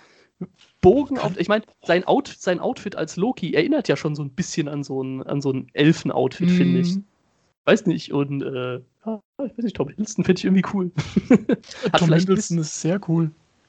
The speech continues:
Speaker 1: hat vielleicht ein bisschen zu viel, äh, Mimik. <laughs> Legolas
Speaker 2: Mhm.
Speaker 1: ist ja eher so ein bisschen der, der Unbeteiligte irgendwie so ein
Speaker 2: Ja.
Speaker 1: bisschen in der Sache. Da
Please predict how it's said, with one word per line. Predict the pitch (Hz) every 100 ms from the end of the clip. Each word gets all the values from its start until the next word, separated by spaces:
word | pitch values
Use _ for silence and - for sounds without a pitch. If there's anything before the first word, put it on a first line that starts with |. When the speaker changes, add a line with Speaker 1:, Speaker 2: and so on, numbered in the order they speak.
| _ -
Speaker 1:
hat | -
vielleicht | 175 151 - 151
ein |
bisschen | 180 - 160
zu | - 165
viel, | - - 208 214 196 180 - 165 165 156 156 151
äh, | _ _ _ _ _ _ 170
Mimik. | 156 180 226 240 - -
<laughs> | 180 - 233 -
Legolas | 165 185 180 185
Speaker 2:
Mhm. | -
Speaker 1:
ist | -
ja | 160
eher | - 147
so | 143
ein |
bisschen | 151 151 139
der, | 135 131 135 _ _ _ _ _
der | -
Unbeteiligte | 175 190 170 - 180 170 -
irgendwie | 196 165 170
so | 156
ein | 170
Speaker 2:
Ja. |
Speaker 1:
bisschen | 175 170 156
in | 170
der | _ _ - 165
Sache. | 165 156 - - - - _ -
Da | 127 135 127